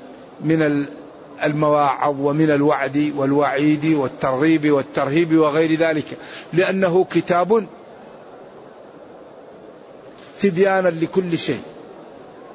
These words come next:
قال: "ونزلنا عليك الكتاب تبيانا لكل شيء". هذه الكلمة الحقيقة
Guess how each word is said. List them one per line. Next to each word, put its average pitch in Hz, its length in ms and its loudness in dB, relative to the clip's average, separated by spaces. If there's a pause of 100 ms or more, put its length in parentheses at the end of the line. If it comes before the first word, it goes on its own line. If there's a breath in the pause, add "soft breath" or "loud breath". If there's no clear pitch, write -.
(420)
قال: 190 240 2
"ونزلنا 180 580 2
عليك 180 400 2
الكتاب 196 680 0 (1600 loud breath)
تبيانا 190 800 2
لكل 175 540 -2
شيء". 131 340 -2
هذه 208 380 2
الكلمة 185 480 0
الحقيقة 170 640 -2